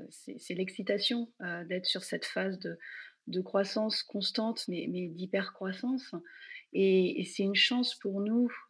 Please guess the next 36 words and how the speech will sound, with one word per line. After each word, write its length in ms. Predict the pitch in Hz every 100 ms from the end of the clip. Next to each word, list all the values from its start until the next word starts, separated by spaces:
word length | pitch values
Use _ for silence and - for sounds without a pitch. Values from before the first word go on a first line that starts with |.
| -
euh, 420 | 185 175 180 180
et 100 | 190
c'est 180 | 185 185
une 100 | 185
belle 160 | 208 208
expérience 600 | 202 - 196 226 233 190
de 80 | 185
pouvoir 720 | - 185 180 202 214 220 - _ _ - _ _
continuer 640 | - 233 - 254 240 240
à 100 | 202
adresser 460 | 185 190 196 214 208
tous 160 | -
les 120 | 190
sujets, 380 | 190 - 190 240
mais 120 | 214
surtout 340 | 190 196 - 240
à 80 | 190
professionnaliser 1120 | - 196 - 202 - 190 180 175 170 165 - _ -
les 160 | 180
sujets 420 | - - 170 180
dans 100 | 170
l'équipe 340 | 160 165 - -
People. 340 | 185 - - - - - - - -
Euh, 200 | 180 170 175 - 185
je 120 | 190
suis 180 | - 180
vraiment 380 | 185 214 233
très 200 | 233 -
fière, 560 | 202 - 185 190 - - _
euh, 320 | 180 180 180 185 -
que 60 | -
la 180 | 170 175 -
première 640 | - - 208 214 214 214 196
action, 540 | 190 - - 190 190
que 120 | 185
le 160 | 170